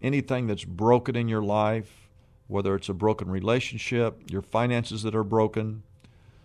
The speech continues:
maybe some emotional issues that you're struggling with, that as believers that we continue to turn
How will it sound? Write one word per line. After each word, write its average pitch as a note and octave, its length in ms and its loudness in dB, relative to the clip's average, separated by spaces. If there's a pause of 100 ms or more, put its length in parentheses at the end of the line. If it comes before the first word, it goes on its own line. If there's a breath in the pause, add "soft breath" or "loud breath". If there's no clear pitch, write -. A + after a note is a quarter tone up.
(200 soft breath)
maybe A2+ 280 0
some G#2 360 -2
emotional A2 680 2
issues A#2 380 0
that G#2 180 -4
you're A2+ 120 -2
struggling A2 520 -2
with, A2 320 0 (760 soft breath)
that G#2 200 -2
as A2+ 220 2
believers A#2 680 4
that G2 160 -2
we A#2+ 160 0
continue B2 800 -2 (500)
to A2 120 -4
turn G#2 580 -2